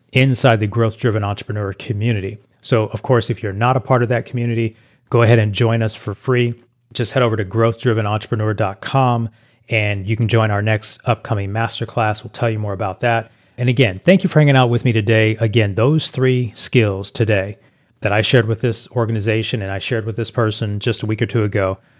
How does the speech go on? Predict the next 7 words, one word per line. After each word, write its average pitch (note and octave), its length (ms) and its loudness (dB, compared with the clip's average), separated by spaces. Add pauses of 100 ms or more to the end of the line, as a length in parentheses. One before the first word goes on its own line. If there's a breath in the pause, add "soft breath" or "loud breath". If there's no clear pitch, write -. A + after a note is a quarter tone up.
(200 soft breath)
critical D3 340 4
thinking, G#2 480 -2 (340)
creative A#2+ 480 0
problem G#2+ 360 2
solving, G2+ 560 -6 (180)
and G#2 160 -2
agility. G2 640 -2